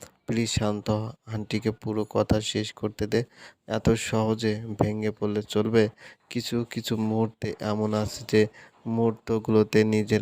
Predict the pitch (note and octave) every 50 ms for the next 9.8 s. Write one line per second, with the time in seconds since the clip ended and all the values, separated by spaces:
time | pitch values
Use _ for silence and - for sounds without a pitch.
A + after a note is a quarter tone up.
0 | - - - G#2 G2+ G2+ G#2 G#2+ A2 G#2 - - - - G#2+ G#2+ G#2+ - - A#2
1 | A2 G#2+ G#2+ G#2+ G#2+ - - A2 A2 G#2+ - - G#2+ G#2 - - - - - -
2 | - - A2+ G#2 A2+ A2 A2 G#2+ G#2+ A2 G#2+ G#2 - - A2 G#2+ G#2 G2 F#2+ G2+
3 | G#2+ - - - - - - - - - A2 A2 G#2+ A2 G#2+ G#2 A2 G#2+ - -
4 | _ - A2+ G#2 - - A2 G#2+ G#2 - _ _ _ _ _ _ - A2 A2 A2
5 | G#2+ - - A#2 G#2+ - A2 G#2 G2+ A2 - - - A2 G#2+ G#2 G#2 G#2+ G#2+ G#2+
6 | G#2+ G#2 F#2+ - G#2 G#2 G2+ G2 G#2+ - _ _ - - - _ _ _ _ _
7 | _ _ _ _ _ _ _ _ - A#2 A#2+ B2 A#2 A#2+ B2 A2+ A2+ A2+ A2 A2
8 | A2 A2 A2+ A2 - - - G#2+ - G#2+ G#2+ G#2+ G#2+ - - G#2+ G2+ G#2 G#2+ G#2+
9 | - - - - - G#2+ G2+ G#2 G#2 - G#3+ G3+ G#2+ - G#2+ A#2